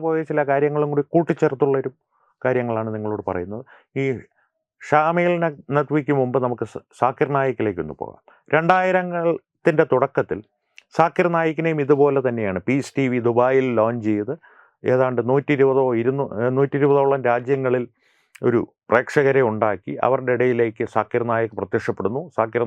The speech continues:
നായിക്, ആഹ്, ഉറുദു, അറബി, ഇംഗ്ലീഷ്, എന്തിന് സംസ്കൃതത്തിലെ ഹിന്ദ്-, ആ, ഹൈന്ദവ പുരാണങ്ങൾ പോലും പഠിച്ചിട്ടുള്ള ഒരാളാണ് എന്നുള്ള രീതിയിൽ അദ്ദേഹത്തെ അവതരിപ്പിക്കപ്പെടുന്നു.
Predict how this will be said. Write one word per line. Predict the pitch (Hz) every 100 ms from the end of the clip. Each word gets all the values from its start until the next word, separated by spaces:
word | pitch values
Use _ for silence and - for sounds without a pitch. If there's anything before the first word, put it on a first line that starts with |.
| 117
നായിക്, | 117 113 117 117 - _ _ _ _ -
ആഹ്, | - 101 95 90 -
ഉറുദു, | 131 143 123 107 - _ -
അറബി, | 120 131 110 85 - 143
ഇംഗ്ലീഷ്, | 143 135 107 - - - _ -
എന്തിന് | 120 110 92 -
സംസ്കൃതത്തിലെ | 135 - 151 147 131 127 120 - - _ -
ഹിന്ദ്-, | 147 143 82 113
ആ, | 123 123
ഹൈന്ദവ | 139 160 160 147 127
പുരാണങ്ങൾ | 139 131 131 135 135 127
പോലും | 127 127 117
പഠിച്ചിട്ടുള്ള | 117 120 127 110 117
ഒരാളാണ് | 110 110 113 107 107 117 -
എന്നുള്ള | 110 123 117 107
രീതിയിൽ | 104 110 110 - -
അദ്ദേഹത്തെ | 104 104 110 107 104
അവതരിപ്പിക്കപ്പെടുന്നു. | 110 - 110 104 98 82 101